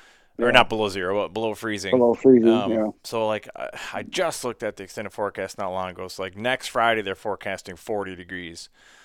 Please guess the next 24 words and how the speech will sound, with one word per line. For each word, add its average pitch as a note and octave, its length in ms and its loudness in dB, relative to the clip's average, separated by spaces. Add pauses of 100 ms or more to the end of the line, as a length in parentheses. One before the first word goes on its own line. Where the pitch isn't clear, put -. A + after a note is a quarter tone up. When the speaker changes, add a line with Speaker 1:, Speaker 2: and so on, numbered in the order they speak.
(140)
Speaker 1:
So - 140 -12
there's, F#2+ 220 -8
like, F#2+ 80 -10
a F#2+ 40 -4
Speaker 2:
Hmm. C3 180 6
Speaker 1:
slow, B2 300 -4
steady A2 280 -4
rise G2+ 380 0
up - 140 -10
to F#2+ 80 -14
that. F#2+ 440 -2
And G2 140 -12
then F#2+ 300 -10 (180)
Speaker 2:
Yeah. B2 120 4
Speaker 1:
Saturday, G2+ 580 0 (340)
uh, E2+ 480 -12 (200)
high F2+ 240 -6
of, F2 80 -12
like, F#2 180 -8
thirty-something, F2+ 680 -12
and F2+ 100 -12
then F2+ 160 -14
high F#2 260 -6
of - 180 -10